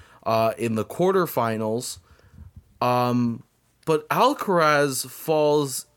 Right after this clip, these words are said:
in the third round to a qualifier, Fabian Marozsan,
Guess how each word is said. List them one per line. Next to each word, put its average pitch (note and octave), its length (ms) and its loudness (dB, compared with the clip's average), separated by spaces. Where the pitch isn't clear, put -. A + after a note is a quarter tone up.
in D3 360 -2
the A#2+ 120 -4
third B3 520 0
round G#2 640 -2
to D#3+ 160 0
a C#3 60 0
qualifier, B2+ 920 0
Fabian E3+ 340 2
Marozsan, B2+ 640 0